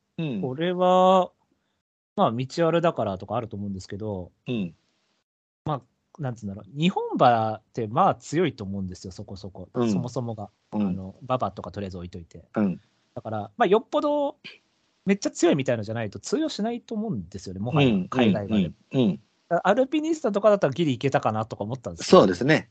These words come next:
Speaker 1: うん。
Speaker 2: そう。だから、それレベルじゃないじゃないですか、明らかに。
Speaker 1: うん、うん。
Speaker 2: まずね、アイランドオークス一番人気一着したのがね、ヨークシャーオークスでね、四番人気になってるのが意味不明なんだよな。
Speaker 1: <laughs>
Speaker 2: 舐められてるんだよね。
Speaker 1: あ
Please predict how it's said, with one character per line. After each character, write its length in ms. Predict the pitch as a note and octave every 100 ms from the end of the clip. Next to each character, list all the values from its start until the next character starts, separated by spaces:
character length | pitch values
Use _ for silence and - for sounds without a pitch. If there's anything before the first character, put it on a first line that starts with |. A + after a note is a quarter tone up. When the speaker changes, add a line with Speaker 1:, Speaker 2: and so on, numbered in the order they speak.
| -
Speaker 1:
う 120 | A#2+
ん。 40 |
Speaker 2:
そ 80 | G2+
う。 100 | A2 - _ _ _ _ _ _
だ 80 | D3+
か 60 | B2+
ら、 60 | -
そ 200 | - F#3+
れ 200 | G3 G3+ _
レ 100 | F#3
ベ 100 | D#3+
ル 60 | A2
じ 80 | F#2+
ゃ 40 |
な 100 | G#2+
い 40 |
じ 80 | F#2
ゃ 20 |
な 80 | D#2+
い 40 | D2+
で 60 |
す 80 | -
か、 160 | - E2+
明 80 | -
ら 100 | B2
か 60 | G2
に。 240 | E2+ G#2 -
Speaker 1:
う 60 | A2
ん、 20 |
う 40 |
ん。 200 | G#2+ E2+ - _ _ _ _ _ _ _ _ _ _ _ -
Speaker 2:
ま 100 | A3
ず 100 | G#2
ね、 320 | G2+ F#2+ F2+
ア 160 | - G#3
イ 60 |
ラ 100 | G4
ン 60 | F#4+
ド 100 | F#4
オ 40 |
ー 40 | -
ク 80 |
ス 80 | -
一 140 | A2 E3
番 100 | F#3+
人 80 |
気 60 | -
一 100 | -
着 180 | A2+ -
し 60 |
た 100 | -
の 60 | A2
が 80 | G2
ね、 80 | F#2+
ヨ 120 | G3
ー 20 |
ク 80 | -
シ 80 | D#4
ャ 20 |
ー 40 |
オ 20 |
ー 20 | D4
ク 80 |
ス 100 | -
で 80 | G2+
ね、 320 | G2 G2 G2+ A#2
四 200 | C3+ D#3+
番 120 | C4
人 60 | C4+
気 60 | -
に 60 |
な 60 | A2
っ 20 |
て 80 | G2+
る 40 |
の 80 | G2+
が 60 | A2+
意 100 | D#3
味 100 | D3+
不 120 | G#2 G2+
明 120 | G2
な 100 | F#2+
ん 60 |
だ 60 | F2
よ 80 | E2
な。 80 | A2+
Speaker 1:
<laughs> 1400 | C3 C3 - - - - - - - - - - - -
Speaker 2:
舐 100 | C#3
め 60 | A3
ら 100 | C4+
れ 40 |
て 560 | D3+ C#3+ C3+ B2+ C3 C3+
る 100 | C#3+
ん 40 |
だ 80 | D3+
よ 80 |
ね。 20 |
Speaker 1:
あ 20 | C#3+